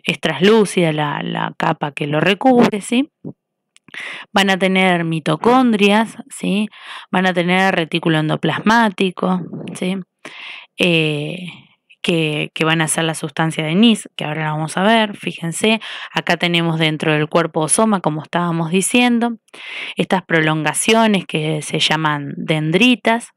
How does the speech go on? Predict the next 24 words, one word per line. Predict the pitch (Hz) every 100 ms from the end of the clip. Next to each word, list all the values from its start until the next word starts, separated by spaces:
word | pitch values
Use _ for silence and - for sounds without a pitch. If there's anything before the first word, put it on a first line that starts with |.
| -
¿sí? | - 190 269 294 _ - - - - - -
El | 185 160 156 175
núcleo, | 254 254 - 190 185 190 196
que | -
lo | 160 151
podemos | 156 160 165
ver | 156 165
acá, | 156 156 170 170
que, | - 175 170 196 - - - -
eh, | - 170 156 151 151
es | - 143
transparente, | - 151 131 147 165 240 240 226 196
que | 175
contiene | 165 160 156 180 185 175 160
un | - 180 175
nucleolo | 170 - 202 214 180 175 160 151 147
bastante | 151 - 170 180 170
prominente, | 147 151 160 185 247 247 202 185
¿sí? | 165 226
Que | 185
incluso | 160 151 170 -
lo | 156
estamos | 147 - 160 143
viendo, | 165 165 165 151